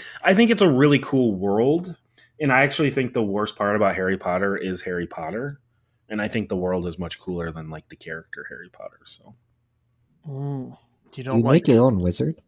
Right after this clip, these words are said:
Speaker 1: Yeah, you make your own wizard, which they showed the customization, and you can kinda customize it to however you want it to look.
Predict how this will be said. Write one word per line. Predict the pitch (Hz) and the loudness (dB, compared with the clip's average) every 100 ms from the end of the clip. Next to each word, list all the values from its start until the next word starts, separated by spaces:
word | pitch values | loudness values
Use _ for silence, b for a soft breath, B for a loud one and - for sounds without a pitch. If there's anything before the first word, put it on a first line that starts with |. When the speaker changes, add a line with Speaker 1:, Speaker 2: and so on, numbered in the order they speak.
| _ _ _ 160 | _ _ _ 4
Speaker 1:
Yeah, | 151 | 4
you | 127 131 | 6 4
make | 135 123 | 2 0
your | 127 | 0
own | 120 117 | 2 2
wizard, | 117 123 | 2 2
which | 123 127 | 2 2
they | 127 | 0
showed | 127 117 107 | 2 2 2
the | 104 | 0
customization, | 107 - 107 92 95 95 104 101 | -4 -6 -8 -6 -6 -8 -8 -8
and | 92 | -6
you | 90 | -8
can | 90 87 | -10 -14
kinda | - 82 | -12 -14
customize | - 87 - 87 90 92 | -10 -12 -10 -8 -8 -10
it | 87 | -10
to | 87 | -6
however | 92 92 90 | -4 -6 -10
you | 92 92 | -10 -10
want | 92 | -12
it | 90 | -14
to | 98 | -14
look. | 104 - _ | -14 -16 _